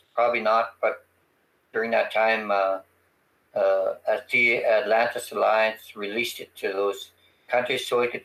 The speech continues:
fill up the television hour, eh? And I re-, I kind of found that out when I went to the Pan Am Games, and I think it was in nineteen,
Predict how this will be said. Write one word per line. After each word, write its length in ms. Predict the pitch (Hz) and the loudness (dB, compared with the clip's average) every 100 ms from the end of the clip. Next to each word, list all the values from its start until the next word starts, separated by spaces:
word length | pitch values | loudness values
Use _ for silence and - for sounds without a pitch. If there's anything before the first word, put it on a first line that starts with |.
| - | 0
fill 160 | 165 | 2
up 160 | 165 165 | 2 0
the 80 | 147 | -2
television 540 | 131 151 151 131 113 | 2 2 2 0 0
hour, 340 | 104 104 98 95 | 2 4 2 2
eh? 160 | 104 - _ _ _ _ _ _ _ _ _ - | -2 -4 _ _ _ _ _ _ _ _ _ -6
And 160 | 117 113 | -2 2
I 100 | 113 | 2
re-, 320 | 110 127 - - | 2 0 -2 0
I 140 | 120 | 0
kind 300 | - 147 165 | 2 2 4
of 200 | 147 113 - | 4 2 2
found 280 | 135 143 | 2 4
that 180 | 131 120 | 4 4
out 300 | 117 123 - | 4 4 2
when 120 | 127 | 0
I 60 | 107 | 2
went 240 | 107 117 - | 2 2 -2
to 100 | 110 | -4
the 100 | 101 | -2
Pan 240 | 117 120 123 | 2 2 4
Am 260 | 113 110 | 4 2
Games, 460 | 107 107 117 120 - | 2 0 0 -6 -12
and 140 | 107 - _ _ _ _ _ _ - | -14 -14 _ _ _ _ _ _ -4
I 60 | 110 | -2
think 180 | 117 | 0
it 80 | 113 | 0
was 240 | 107 101 110 | 0 0 -4
in 200 | 104 101 92 _ _ _ _ _ _ _ _ | -8 -10 -18 _ _ _ _ _ _ _ _
nineteen, 800 | 104 110 - 110 107 104 101 196 | -2 -2 -4 -6 -4 -6 -8 -12